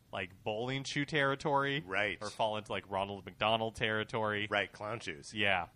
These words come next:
Speaker 2: just exactly what I'm saying.
Speaker 1: <laughs> So,
Speaker 2: Bozo. <laughs>
Speaker 1: so, so, and yeah, it, but, like, with orange, you have to be careful that you're not falling into, like,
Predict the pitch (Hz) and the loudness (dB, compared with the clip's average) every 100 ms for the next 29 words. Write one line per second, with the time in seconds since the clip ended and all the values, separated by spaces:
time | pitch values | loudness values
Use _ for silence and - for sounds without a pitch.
0 | - _ - - - 92 104 110 107 107 | -20 _ -20 -20 -14 -10 -4 0 0 -2
1 | 92 85 85 107 87 78 - _ _ - | -6 -6 -4 -4 -4 -6 -16 _ _ 4
2 | 135 156 139 95 135 151 - 196 165 156 | 6 8 6 0 -6 -8 6 10 10 8
3 | 190 175 196 180 202 143 - 170 240 226 | 6 8 6 10 10 10 6 2 2 2
4 | 202 196 196 - 170 220 190 165 147 139 | 0 0 -4 -2 8 8 8 4 0 -6
5 | - - - - 131 - 131 147 156 165 | -12 -16 -20 -20 -20 -18 -8 -2 4 6
6 | 165 147 147 - 151 139 131 131 120 120 | 6 2 -6 -2 -2 -2 -4 -2 0 2
7 | 127 123 113 110 123 110 | 2 0 -4 -10 -6 -6